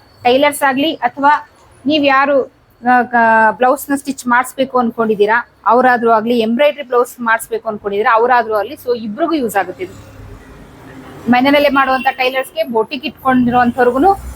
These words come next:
ಹಾಗೆ, ಆ, ಯಾರು ಬ್ಲೌಸ್ ಸ್ಟಿಚ್ ಮಾಡಲ್ಲ ಆದ್ರೂ ಈ ತರ ವಿಡಿಯೋಸ್ ಎಲ್ಲ ನೋಡ್ತೀರಾ, so ಅಂಥವ್ರಿಗೂ ಈ ಏನು ವಿಡಿಯೋ ಇದೆ ತುಂಬಾ ಯೂಸ್ ಆಗುತ್ತೆ.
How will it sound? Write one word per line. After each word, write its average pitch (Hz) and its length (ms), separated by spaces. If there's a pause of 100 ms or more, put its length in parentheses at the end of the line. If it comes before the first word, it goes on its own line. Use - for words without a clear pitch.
(400)
ಹಾಗೆ, 339 440 (1040)
ಆ, 254 260
ಯಾರು 277 380
ಬ್ಲೌಸ್ 269 320
ಸ್ಟಿಚ್ - 300
ಮಾಡಲ್ಲ 294 340
ಆದ್ರೂ 254 380
ಈ 302 100
ತರ 285 200
ವಿಡಿಯೋಸ್ 247 340
ಎಲ್ಲ 240 180
ನೋಡ್ತೀರಾ, 226 560 (100)
so 247 120
ಅಂಥವ್ರಿಗೂ 294 480
ಈ 294 400
ಏನು 285 380
ವಿಡಿಯೋ 247 400
ಇದೆ 247 180
ತುಂಬಾ 247 320
ಯೂಸ್ 233 200
ಆಗುತ್ತೆ. 226 440